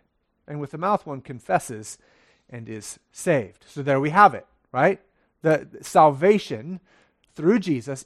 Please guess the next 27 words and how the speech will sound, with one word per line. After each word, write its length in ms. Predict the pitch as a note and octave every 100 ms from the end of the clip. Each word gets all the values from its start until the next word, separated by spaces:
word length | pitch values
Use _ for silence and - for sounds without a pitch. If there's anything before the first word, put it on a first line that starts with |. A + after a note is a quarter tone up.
| -
is 340 | F#3 E3+ C#3+ -
a 40 |
free 220 | - D3
gift. 440 | B2 A2+ - - _ _ _ _ _ _ _ _ _ _ _ _ _ _ _ _ _ _ _ _ _ _ _ _ -
But 140 | F3+
in 60 | G3
verse 220 | A3 A3
nine, 200 | B3 G3
he 60 | E3+
says 240 | A3+ G#3
something 300 | G3 - E3+
interesting. 380 | E3+ C#3 - B2
He 60 |
says, 220 | C3 F#3+ D#3
"But 260 | D#3 E3+
it, 160 | F3+ - _
because 240 | D3+ G#3+ F#3
if 120 | F3
you 100 | F#3+
confess 440 | F#3 D#3 G#3+ A3
with 160 | A3 -
your 100 | F#3+
mouth 260 | F3+ E3 -
that 160 | C3
Jesus 640 | B2 F3 G3 F#3 B2+ A2+ -
is 540 | D#3+ C3 C3 B2 - _ _ _ _ -
Lord," 460 | D#3 C#3 - _